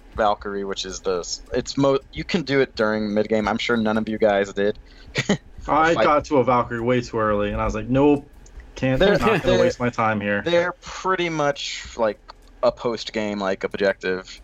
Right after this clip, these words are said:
Speaker 2: Yeah.
Speaker 1: And so I
Speaker 2: I mean,
Speaker 1: was
Speaker 2: you can,
Speaker 1: fighting
Speaker 2: the thing is, you can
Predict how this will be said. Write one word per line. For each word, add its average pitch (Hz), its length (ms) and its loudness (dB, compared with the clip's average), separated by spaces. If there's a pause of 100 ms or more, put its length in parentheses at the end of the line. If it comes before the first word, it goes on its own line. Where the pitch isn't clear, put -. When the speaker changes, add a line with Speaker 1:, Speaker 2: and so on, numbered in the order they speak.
(100)
Speaker 2:
Yeah. 110 340 0
Speaker 1:
And 107 180 -4
so 127 400 4
I 127 80 2
Speaker 2:
I 135 60 4
mean, 151 80 4
Speaker 1:
was 208 80 4
Speaker 2:
you 208 40 0
can, 123 120 2
Speaker 1:
fighting 196 160 2
Speaker 2:
the 214 60 2
thing 294 220 4
is, 151 160 2
you 208 100 -4
can 123 540 -4